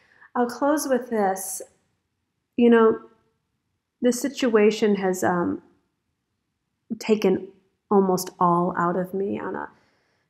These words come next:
physical level, emotional level, spiritual le-, level. I've just been drained. I've been sleeping a lot. And I haven't lost sight that my home and my marriage is a sanctuary.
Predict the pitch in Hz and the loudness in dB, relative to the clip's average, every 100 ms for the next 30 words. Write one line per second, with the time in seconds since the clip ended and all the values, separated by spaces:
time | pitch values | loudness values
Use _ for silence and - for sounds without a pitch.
0 | _ _ _ _ 254 247 247 247 226 214 | _ _ _ _ 4 4 2 0 4 8
1 | 208 208 208 208 196 202 214 208 220 208 | 8 8 6 4 4 8 8 6 4 6
2 | 202 190 196 - - 202 196 208 190 190 | 6 4 2 0 2 2 2 0 2 2
3 | 190 - 202 185 190 - 175 180 - 175 | 2 0 2 4 2 -2 -6 -8 -2 0
4 | 175 202 202 196 190 185 185 180 - 208 | 0 2 4 6 4 0 -4 -4 -2 -2
5 | 208 190 185 185 185 180 - 208 196 196 | 0 -2 -2 -4 -4 -6 -6 -6 -4 -4
6 | 196 _ _ _ _ - 233 214 277 285 | -6 _ _ _ _ -4 -4 0 0 0
7 | - 214 202 208 - 214 190 190 - - | 0 0 0 -2 -4 -2 -2 -6 -12 -16
8 | _ _ - 214 208 196 - - - _ | _ _ -14 -4 -2 -4 -8 -20 -20 _
9 | 233 214 202 - 285 277 185 165 - 233 | -2 -2 -4 -4 -2 0 0 -2 -6 -8
10 | - _ _ _ _ _ - 208 202 202 | -10 _ _ _ _ _ -2 2 4 4
11 | 220 220 208 190 - 254 - - - 208 | 4 4 4 0 -4 -8 -12 -10 -4 -2
12 | 202 - 214 208 - - - - 247 | -2 2 4 2 -2 -8 -8 -10 -14